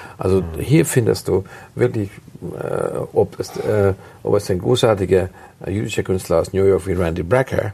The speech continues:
Speaker 1: der, der, ein, ein, mit dreizehn Grammys ein absoluter Weltklasse-Ausnahme,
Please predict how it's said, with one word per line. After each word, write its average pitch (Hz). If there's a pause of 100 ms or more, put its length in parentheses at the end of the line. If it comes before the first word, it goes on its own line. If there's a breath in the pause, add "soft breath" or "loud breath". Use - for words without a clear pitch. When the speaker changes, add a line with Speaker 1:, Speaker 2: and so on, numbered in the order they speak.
(300 loud breath)
Speaker 1:
der, -
der, 90
ein, 101
ein, - (360)
mit 98
dreizehn 104
Grammys 95
ein 90
absoluter 101
Weltklasse-Ausnahme, -